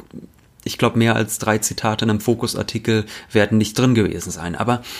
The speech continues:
es geht hier, das können wir schon mal festhalten, um das Gegenteil von einer Demokratisierung des Geldes. Man will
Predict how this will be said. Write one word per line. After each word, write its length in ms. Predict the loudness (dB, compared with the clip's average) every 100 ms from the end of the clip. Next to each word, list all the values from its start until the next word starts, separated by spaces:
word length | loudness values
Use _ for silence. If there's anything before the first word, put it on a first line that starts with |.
| -14 -2
es 180 | 0 4
geht 200 | 2 2
hier, 260 | 2 2
das 180 | 2 0
können 140 | 0
wir 80 | 0
schon 120 | 0
mal 100 | 0
festhalten, 560 | 0 -2 -2 0 -2 -2
um 280 | 2 4 4
das 200 | 2 2
Gegenteil 540 | 2 2 0 -4 -8
von 180 | -4 -4
einer 220 | -2 -2
Demokratisierung 880 | 2 2 2 -2 -4 -2 -2 0 0
des 220 | 0 0 0
Geldes. 420 | 0 -2 -2 0
Man 220 | 0 2
will 240 | 4 2